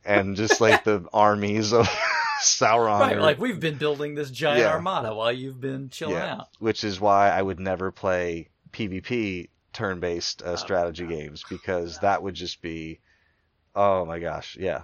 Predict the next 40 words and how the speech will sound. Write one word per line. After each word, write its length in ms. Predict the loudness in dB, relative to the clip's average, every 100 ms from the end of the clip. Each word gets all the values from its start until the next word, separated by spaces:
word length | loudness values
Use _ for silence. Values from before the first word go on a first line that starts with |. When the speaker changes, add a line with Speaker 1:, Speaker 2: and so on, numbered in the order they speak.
| -12 _ _ -14
Speaker 1:
No, 380 | -8 -4 -6 -8 -10
zero 340 | -4 0 0
interest 560 | -2 -4 -4 -4 -8 -12
in 160 | -10
just 300 | -8 -8 -4
Speaker 2:
It's 100 | -4
like 120 | -2
Speaker 1:
getting 120 | -4 -6
Speaker 2:
speed 240 | -8 -10
chess. 420 | -12 -12 -14 -18 -18 -14
It's 120 | -10
like, 120 | -8
Speaker 1:
Yeah. 320 | 0 4 4 2
Speaker 2:
no, 320 | -4 -10 -12 -8
no, 160 | -6
thank 240 | -4 -6 -8
you. 140 | -14 -14 -2
Speaker 1:
Like 180 | -2 0
when 120 | -2
you 60 | 0
see 100 | 0
Speaker 2:
Right? 80 | 2
Speaker 1:
tho-, 220 | 0 0
like 160 | -2 -2
when 140 | -4
you 60 | -8
see 180 | -6 -4
those, 340 | -2 -2 -4
um, 440 | -6 -6 -8 -12 -16 _ -20 -16 -6
uh, 440 | -2 0 0 -4 -10 _ _ _ _ _ _ -2
documentaries 960 | 0 0 -4 -6 -6 -8 -8 -10 -10 _
on, 260 | -10 -8 -8
like, 340 | -10 -10 -14 -20 -20 _ _ _ _ _ -14
uh, 280 | -10 -10 -10 -14
uh, 300 | -10 -8 -8
s-, 260 | -10 -12 -8
like, 160 | -6 -6
professional 540 | -8 -6 -4 -6 -10
StarCraft 560 | -8 -6 -6 -6 -8 -8
players, 520 | -8 -8 -10 -14 -16